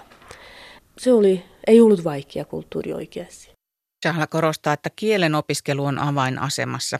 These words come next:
Speaker 2: Hän ei jäänyt toimettomana odottamaan, vaan opiskeli suomen kieltä heti, kun siihen mahdollisuus tarjoutui.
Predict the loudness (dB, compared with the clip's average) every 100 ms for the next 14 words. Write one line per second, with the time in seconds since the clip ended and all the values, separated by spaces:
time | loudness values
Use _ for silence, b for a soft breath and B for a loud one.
0 | -10 -10 -8 -6 -4 -4 -4 -4 -4 -4
1 | -4 -4 -2 -2 -2 -6 -8 -6 -4 -4
2 | -4 -8 -8 -6 -4 -4 -4 -4 -6 -6
3 | -6 -8 -8 -10 -8 -6 -6 -6 -4 -6
4 | -6 -8 -6 -6 -4 -4 -6 -8 -10